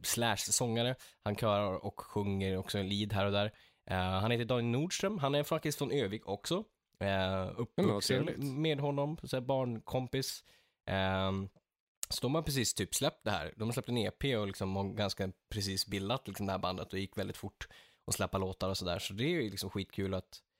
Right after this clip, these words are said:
Speaker 1: se att det kommer någonting ur, ur hans camp, även om han har varit aktiv väldigt länge, liksom, in-, inom musik. Men någonting nytt och fräscht. Eh, och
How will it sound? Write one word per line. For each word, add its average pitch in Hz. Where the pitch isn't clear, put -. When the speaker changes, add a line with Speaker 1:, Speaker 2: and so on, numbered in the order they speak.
Speaker 1:
se 98
att 92
det 95
kommer 92
någonting 95
ur, 92
ur 98
hans 147
camp, -
även 95
om 101
han 92
har 92
varit 95
aktiv 95
väldigt 92
länge, 98
liksom, 98
in-, -
inom 92
musik. -
Men 123
någonting 165
nytt 151
och 107
fräscht. -
Eh, 95
och -